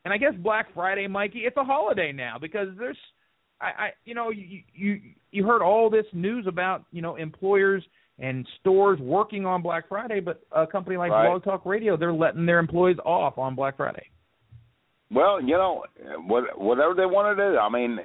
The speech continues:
Speaker 2: it doesn't matter to me. Uh, <laughs> the bottom line is, uh, you know, there's a lot of people that have to work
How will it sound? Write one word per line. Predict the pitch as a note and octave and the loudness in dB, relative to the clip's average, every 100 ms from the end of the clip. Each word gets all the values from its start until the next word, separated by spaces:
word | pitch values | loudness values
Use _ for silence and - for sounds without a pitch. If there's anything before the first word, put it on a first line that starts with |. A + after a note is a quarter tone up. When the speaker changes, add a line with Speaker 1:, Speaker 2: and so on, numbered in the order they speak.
| D2 | -6
Speaker 2:
it | A2+ | -2
doesn't | C#3+ C3+ C3+ | -2 -2 -2
matter | B2+ C#3+ D3 | 2 2 2
to | B2+ | -2
me. | C#3 E3+ F3 | -2 0 2
Uh, | C3+ G#2+ G2 B2 B2+ - - | 2 0 -2 -2 -6 -8 -20
<laughs> | - - _ _ _ | -20 -20 _ _ _
the | F#2+ | -4
bottom | B2 C#3+ D3 | 0 2 2
line | C#3 D3+ D#3+ | 2 2 2
is, | D#3+ E3 C3 | 2 0 0
uh, | B2 B2 A#2 G#2+ F#2 - _ _ _ | 2 4 6 4 2 -2 _ _ _
you | A#2 | -4
know, | A#2+ G#2+ C#2+ | -2 -2 -2
there's | G2 A#2 F#2+ | -2 -2 0
a | |
lot | A2+ B2 | 0 2
of | C3 | 0
people | D3 B2+ A2 | -4 0 0
that | |
have | A2+ | 0
to | - | -2
work | F2+ A#2 E3 - | -2 0 0 -4